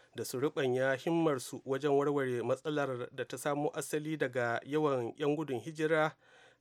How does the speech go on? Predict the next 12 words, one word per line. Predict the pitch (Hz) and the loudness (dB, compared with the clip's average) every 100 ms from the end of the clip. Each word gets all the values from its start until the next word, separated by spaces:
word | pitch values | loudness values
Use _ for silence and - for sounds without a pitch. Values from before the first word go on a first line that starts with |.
| - | -10
ah, | 135 120 117 113 107 - | -2 2 2 2 2 -2
na | 95 98 151 160 | -6 0 2 4
yaƙe-yaƙe | 156 131 - 151 117 160 - | 4 2 0 -2 -2 -4 -4
da | 127 113 | -2 -2
ba | |
a | 90 | -2
taɓa | - 147 123 | -4 -4 -2
gani | 120 120 | -2 0
ba, | 120 123 - _ _ _ _ | 0 -2 -2 _ _ _ _
su | - 123 | -12 -8
kuma | - 135 131 131 | -2 0 2 0
taimaka | - 147 131 - 143 143 | -2 0 -2 0 0 0